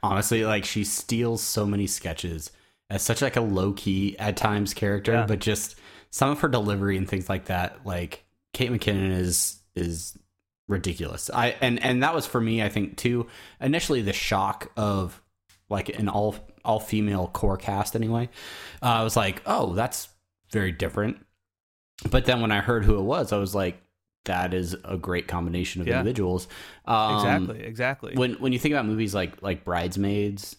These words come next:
Speaker 1: and, and some of these movies that really are a core female cast,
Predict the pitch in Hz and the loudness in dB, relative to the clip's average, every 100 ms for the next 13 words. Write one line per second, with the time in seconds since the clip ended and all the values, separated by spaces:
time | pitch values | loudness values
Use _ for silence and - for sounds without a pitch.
0 | - 98 95 87 98 98 92 - - 104 | -8 -2 -2 -2 -2 -2 -2 -2 -2 0
1 | 101 95 92 98 92 92 - - 87 92 | 0 0 0 0 0 -2 -4 -6 -2 2
2 | 104 92 90 90 90 90 - 82 90 - | 2 2 2 0 -2 -4 4 4 4 -2
3 | 92 90 - 87 113 | -2 0 -2 -2 -2